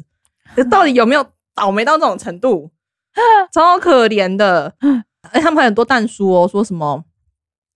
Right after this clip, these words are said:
Speaker 1: 你不能直接把他杀掉，他会，
Speaker 2: 对。
Speaker 1: 他说什么杀掉之后会立马蜕变成魔神。我说，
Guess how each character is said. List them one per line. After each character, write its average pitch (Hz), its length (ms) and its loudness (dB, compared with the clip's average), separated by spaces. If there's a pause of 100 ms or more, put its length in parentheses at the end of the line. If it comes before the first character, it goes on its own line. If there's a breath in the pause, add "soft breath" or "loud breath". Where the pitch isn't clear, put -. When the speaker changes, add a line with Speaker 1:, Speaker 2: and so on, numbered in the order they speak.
(120)
Speaker 1:
你 214 100 2
不 247 100 2
能 285 120 2
直 - 80 -10
接 185 100 2
把 156 260 -4 (460)
他 170 160 -2
杀 160 180 -4
掉， 165 280 -4 (360)
他 180 120 -6
会， 190 60 4
Speaker 2:
对。 151 180 2
Speaker 1:
他 233 80 -2
说 262 120 0
什 233 80 -4
么 185 60 -4
杀 254 200 0
掉 277 120 2
之 262 80 -2
后 262 60 4
会 285 80 2
立 262 260 -4
马 185 220 -6
蜕 - 180 -4
变 262 160 0
成 202 160 -4
魔 170 220 -4
神。 165 120 -6
我 170 60 -6
说， 254 180 -2